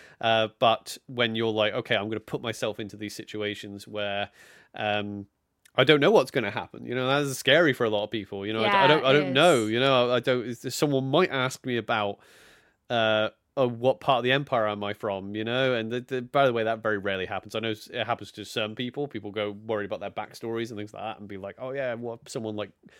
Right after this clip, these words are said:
Speaker 1: drills me about the Empire?" And it's like, "Well, just say,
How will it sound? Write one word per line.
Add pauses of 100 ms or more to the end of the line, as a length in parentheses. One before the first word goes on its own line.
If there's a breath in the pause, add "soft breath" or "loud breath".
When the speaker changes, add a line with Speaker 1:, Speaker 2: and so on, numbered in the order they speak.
(140 soft breath)
Speaker 1:
drills
me
about (460 soft breath)
the
Empire?"
And
it's
like,
"Well, (840 loud breath)
just
say,